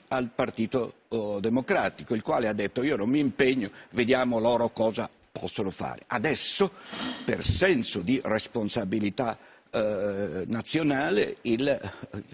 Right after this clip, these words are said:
il P D che fa politica deve scendere in campo, non può più stare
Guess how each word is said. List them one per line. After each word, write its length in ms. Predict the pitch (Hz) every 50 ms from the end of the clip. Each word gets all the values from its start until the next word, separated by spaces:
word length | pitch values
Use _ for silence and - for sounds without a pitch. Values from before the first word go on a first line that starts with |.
| - - -
il 200 | - - - 104
P 160 | 90 - 135 131
D 280 | 113 147 165 135 123 -
che 120 | - 98
fa 240 | 87 - - 117 95
politica 640 | 87 - 160 175 - 104 139 - 247 190 - 123 98
deve 320 | 92 98 147 156 131 120
scendere 440 | 110 - - 143 170 160 131 123 120
in 100 | 110 -
campo, 320 | - 175 156 - - -
non 180 | 87 90 85 85
può 160 | - 202 -
più 180 | - - 135 113
stare 360 | - - 123 107 107 110